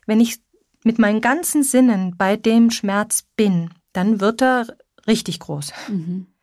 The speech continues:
Speaker 1: Ne, deshalb ist es wichtig, auch die Aufmerksamkeit umzulenken. Ne, man spricht ja oft von diesem Scheinwerfereffekt, ne? Richte ich meine Aufmerksamkeit,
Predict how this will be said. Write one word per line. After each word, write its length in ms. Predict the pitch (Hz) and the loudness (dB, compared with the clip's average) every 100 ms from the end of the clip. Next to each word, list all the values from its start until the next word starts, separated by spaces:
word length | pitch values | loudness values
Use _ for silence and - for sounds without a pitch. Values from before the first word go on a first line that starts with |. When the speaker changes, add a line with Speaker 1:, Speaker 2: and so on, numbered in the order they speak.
| _ _ _ - | _ _ _ -6
Speaker 1:
Ne, 200 | 196 226 | -4 -2
deshalb 300 | 202 233 226 | -2 -2 -4
ist 140 | 233 | -4
es 260 | 214 - 165 | -4 -6 -4
wichtig, 580 | 214 - - 269 269 190 | -4 -4 -2 -2 -2 -2
auch 160 | 214 | -2
die 280 | - 220 - | -4 -8 -6
Aufmerksamkeit 880 | 170 185 226 220 226 214 208 208 220 - | -6 -4 -2 -2 -2 -6 -6 -8 -8 -2
umzulenken. 1080 | 247 269 269 220 180 165 165 160 156 156 - _ - _ _ _ - | 2 2 0 -4 -2 -2 -4 -4 -6 -6 -12 _ -20 _ _ _ -6
Ne, 100 | 196 | -2
man 140 | 196 | -2
spricht 280 | - 240 233 | -2 -4 -2
ja 120 | 220 | 0
oft 180 | 196 233 | 0 0
von 140 | 240 220 | 0 0
diesem 220 | 220 214 | 0 -2
Scheinwerfereffekt, 1300 | - 175 196 175 165 165 165 170 - 160 160 - 180 | 0 0 0 -2 -4 -6 -10 -10 -10 -10 -10 -10 -6
ne? 200 | 214 226 | -4 -2
Richte 260 | 233 - | -2 0
ich 240 | 240 220 214 | -2 -2 -4
meine 240 | 190 190 | -4 0
Aufmerksamkeit, 880 | 240 277 254 254 233 226 214 208 | 0 0 -2 0 -2 0 -2 -2